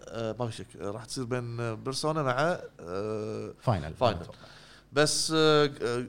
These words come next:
Speaker 1: جنشن Impact، آه، زين حطوا اسمها، بس ما أتوقع. والله انظلمت اللعبة، والله
Speaker 2: عندنا
Speaker 1: اللعبة
Speaker 2: مشكلة والله.
Speaker 1: زين،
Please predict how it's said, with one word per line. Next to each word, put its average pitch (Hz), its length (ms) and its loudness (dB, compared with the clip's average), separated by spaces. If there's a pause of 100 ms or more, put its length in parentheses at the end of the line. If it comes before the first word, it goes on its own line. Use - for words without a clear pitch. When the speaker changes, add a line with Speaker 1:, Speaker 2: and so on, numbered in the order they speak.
(120)
Speaker 1:
جنشن 170 380 -2
Impact، 202 560 4 (320)
آه، 127 160 -6 (760)
زين 180 360 6
حطوا 175 340 4
اسمها، 143 360 2
بس 165 260 0
ما 185 120 6
أتوقع. 190 500 4 (340)
والله 185 260 12
انظلمت 202 380 8
اللعبة، 165 160 6
والله 196 180 12
Speaker 2:
عندنا 165 120 10
Speaker 1:
اللعبة 320 240 8
Speaker 2:
مشكلة 311 260 2
والله. 226 340 -2
Speaker 1:
زين، 190 220 6